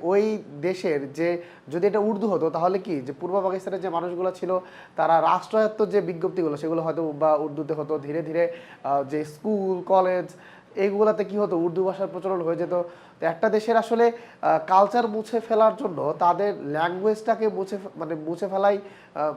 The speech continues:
মানে প্রধান হাতিয়ার, ঠিক আছে? আর এই ল্যাঙ্গুয়েজটা কিন্তু মুছে ফেলার জন্য আহ, গান পাওয়ার প্রয়োজন পড়ে না। শুধুমাত্র নিজের ল্যাঙ্গুয়েজ, নিজের কালচার, আহ, যদি আরেকটা রাষ্ট্রের উপরে কিংবা আরেকটা অংশের উপরে যদি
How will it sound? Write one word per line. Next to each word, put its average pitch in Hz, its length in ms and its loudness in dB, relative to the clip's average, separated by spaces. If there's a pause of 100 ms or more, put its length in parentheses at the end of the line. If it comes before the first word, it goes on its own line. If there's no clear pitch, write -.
মানে 151 220 -4
প্রধান 190 360 0
হাতিয়ার, 165 540 -4
ঠিক 147 120 -6
আছে? 160 200 -4
আর 185 100 4
এই 180 100 0
ল্যাঙ্গুয়েজটা 175 480 -2
কিন্তু 214 320 0 (280)
মুছে 175 240 -4
ফেলার 202 240 2
জন্য 208 280 -2 (320)
আহ, 143 560 -2
গান 185 280 2
পাওয়ার 214 260 4
প্রয়োজন 180 380 0
পড়ে 139 160 -4
না। 113 140 -14 (400)
শুধুমাত্র 226 460 2
নিজের 208 380 2
ল্যাঙ্গুয়েজ, 180 580 2
নিজের 170 320 -2
কালচার, 185 440 2
আহ, - 440 -14
যদি 175 300 0
আরেকটা 208 640 4
রাষ্ট্রের 190 340 0
উপরে 151 200 -2
কিংবা 160 280 0
আরেকটা 180 440 0 (260)
অংশের 185 360 2
উপরে 214 220 4
যদি 185 300 -2